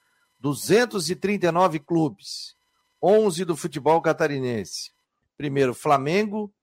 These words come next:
Segundo, Palmeiras. A Chapecoense é o décimo sétimo.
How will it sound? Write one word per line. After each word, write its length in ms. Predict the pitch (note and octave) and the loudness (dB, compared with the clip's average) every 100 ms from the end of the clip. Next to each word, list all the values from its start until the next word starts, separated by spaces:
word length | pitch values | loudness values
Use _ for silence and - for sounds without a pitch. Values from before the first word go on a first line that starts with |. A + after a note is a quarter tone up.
| _ _ _ _ | _ _ _ _
Segundo, 580 | - - C#3+ C#3 C#3 A2 | -12 -8 -6 -4 -4 -2
Palmeiras. 1200 | - A#2+ A2+ D3+ F#3 F#3 E3+ - - - - - _ _ _ _ | 0 2 2 4 4 4 0 -4 -6 -8 -12 -18 _ _ _ _
A 100 | - | -10
Chapecoense 680 | B2 D3 C#3 C#3+ C3+ C3 A#2 | -2 -2 0 -2 -2 -2 -2
é 40 | B2 | -2
o 40 | |
décimo 680 | G2+ B2 F3+ G3 - F3 C#3+ | 0 2 4 4 0 -6 -8
sétimo. 760 | - - C#3+ D3 F#3+ F#3 F#3+ | -4 0 2 2 -4 -6 -6